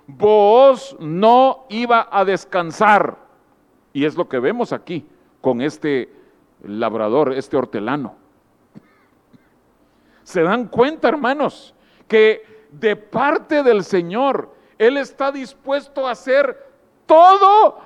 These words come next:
lo que tú y yo necesitemos para que nosotros avancemos y demos en el blanco? De parte de Él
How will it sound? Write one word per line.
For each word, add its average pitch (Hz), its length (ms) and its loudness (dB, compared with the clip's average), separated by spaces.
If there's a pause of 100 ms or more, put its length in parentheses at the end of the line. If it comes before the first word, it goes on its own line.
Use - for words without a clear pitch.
lo 240 280 2
que 226 160 2
tú 320 640 2
y 240 300 -12
yo 254 340 2
necesitemos 294 1500 -2 (220)
para 196 260 -2
que 185 120 -8
nosotros 226 600 -6 (140)
avancemos 175 1080 -2
y 196 160 -8
demos 226 440 -2
en 180 140 -10
el 156 120 0
blanco? 160 480 -6 (600)
De 240 240 0
parte 349 500 0
de 285 480 6
Él 190 320 0